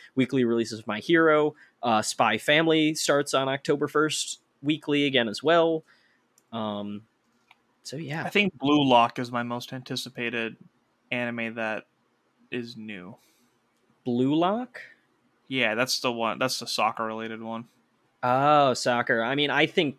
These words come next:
Speaker 1: Chainsaw Man's probably got my attention for biggest new thing coming soon.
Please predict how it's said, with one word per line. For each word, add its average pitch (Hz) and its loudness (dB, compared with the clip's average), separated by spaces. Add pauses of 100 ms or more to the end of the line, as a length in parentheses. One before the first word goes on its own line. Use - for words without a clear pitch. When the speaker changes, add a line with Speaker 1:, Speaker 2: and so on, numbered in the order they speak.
(140)
Speaker 1:
Chainsaw 120 2
Man's 110 -2
probably 117 -2
got 113 0
my 131 -4
attention 160 -2
for 165 -4
biggest 165 -2
new 156 -2
thing 165 -4
coming 170 -6
soon. 196 -8